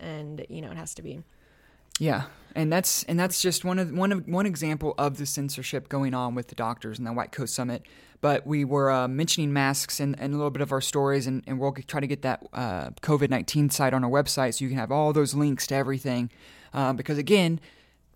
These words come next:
Speaker 2: it doesn't take much to really fight this stuff and see that it doesn't work. A lot of the stuff that's happening doesn't work. So why are they doing this? Why are they trying to get us to wear masks? Why are they trying to get us to stay inside? Um,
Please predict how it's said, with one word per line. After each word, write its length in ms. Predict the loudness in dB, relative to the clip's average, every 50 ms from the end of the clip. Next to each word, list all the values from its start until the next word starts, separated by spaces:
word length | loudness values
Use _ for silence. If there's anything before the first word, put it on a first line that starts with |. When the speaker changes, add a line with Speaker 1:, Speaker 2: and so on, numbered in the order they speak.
| _ -6
Speaker 2:
it 60 | -4
doesn't 220 | -2 0 0 0 0
take 180 | 0 -2 0
much 260 | 0 0 0 0 -4 -2
to 320 | 0 2 2 2 2 0 -2
really 260 | 0 2 4 4 2
fight 340 | 2 0 -2 -2 -2 -2 -2
this 140 | -2 -4 -4
stuff 260 | -2 -2 -4 -4 -4 -4
and 100 | -4 -4
see 260 | -2 -2 -2 0 0
that 120 | 0 -2 -4
it 80 | -4 -4
doesn't 300 | -4 -4 -4 -6 -8 -12 _ _ _
work. 360 | -2 2 2 2 2 0 -6 -18 _ _ -2
A 40 | 0
lot 120 | 2 2
of 60 | 2
the 60 | 0 -2
stuff 200 | -2 -4 -4 -6
that's 160 | -8 -8 -4
happening 320 | -4 -4 -4 -4 -4 -4 -2
doesn't 300 | -2 -2 -2 -2 -4 -2
work. 300 | 0 -2 -2 -2 -6 -14 -20 -20 -20 _ _ _ _
So 260 | -6 -4 -4 -4 -4 -8 -14 _ _ _ _ _
why 260 | 0 2 2 4 4
are 60 | 4 2
they 120 | 2 0
doing 260 | 0 -2 -2 -2 -4
this? 200 | -4 -6 -8 -6
Why 220 | -2 0 0 0 0
are 80 | 0
they 320 | -2 -2 -2 -2 -2 -4 -6 -12 -20 -20 _ _ -8
trying 300 | -4 0 0 2 2 2
to 40 | 0
get 120 | 0 0 -2
us 80 | -4 -4
to 80 | -4
wear 140 | -4 -2 -2
masks? 500 | -2 -2 -4 -4 -6 -8 -10 -12 -10 -4
Why 160 | -2 0 0 0
are 80 | 0
they 120 | -2 -2 -4
trying 400 | -4 -4 -2 0 0 0 0 -2
to 120 | -4 -4
get 120 | -4 -4 -4
us 100 | -4 -4
to 60 | -6
stay 220 | -6 -4 -2 0 0
inside? 500 | 0 0 0 0 0 0 0 -2 -4 -6 -10 -18 -20 -20 -20 _ _ _ _ _ -12
Um, 480 | -6 -4 -2 -2 -2 -2 -4 -6 -8